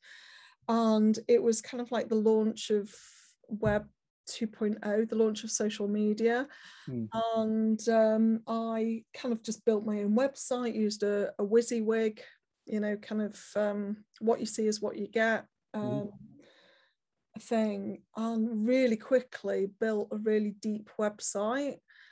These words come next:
Speaker 1: And I was on the first page of Google for Manchester Architect for a while, and the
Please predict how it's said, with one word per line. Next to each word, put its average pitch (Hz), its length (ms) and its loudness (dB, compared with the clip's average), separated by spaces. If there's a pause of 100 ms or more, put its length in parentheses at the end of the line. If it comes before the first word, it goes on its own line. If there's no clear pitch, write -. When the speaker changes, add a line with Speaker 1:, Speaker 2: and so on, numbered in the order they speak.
(260)
Speaker 1:
And 220 340 4 (220)
I 220 200 0
was 214 200 2
on 220 100 2
the 220 60 0
first 226 320 -2
page 214 300 0
of 208 120 -6
Google 220 320 0
for - 160 -6
Manchester 214 640 0
Architect 220 560 -4
for - 120 -6
a 190 40 -2
while, 196 500 0
and 208 200 4
the 202 80 4